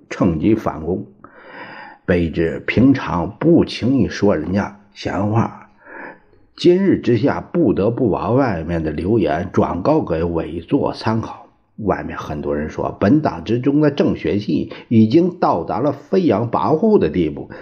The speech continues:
再不想办法，恐怕不可收拾啊。蒋介石眉头一皱：“有这么严重吗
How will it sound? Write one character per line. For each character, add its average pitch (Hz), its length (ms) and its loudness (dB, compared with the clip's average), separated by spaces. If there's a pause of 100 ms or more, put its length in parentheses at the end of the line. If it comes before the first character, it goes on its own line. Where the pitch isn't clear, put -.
(120)
再 135 280 0
不 85 120 -4
想 87 260 -6
办 135 180 0
法， 85 140 0
恐 90 300 -2
怕 139 180 0
不 175 260 2
可 - 220 -4
收 175 320 2
拾 - 220 0
啊。 - 280 -12 (1200)
蒋 117 260 0
介 151 160 2
石 110 240 -2
眉 110 240 0
头 95 220 -2
一 120 80 0
皱 - 380 -2 (400)
：“有 80 280 -2
这 117 140 2
么 101 140 2
严 92 200 0
重 110 120 4
吗 101 460 0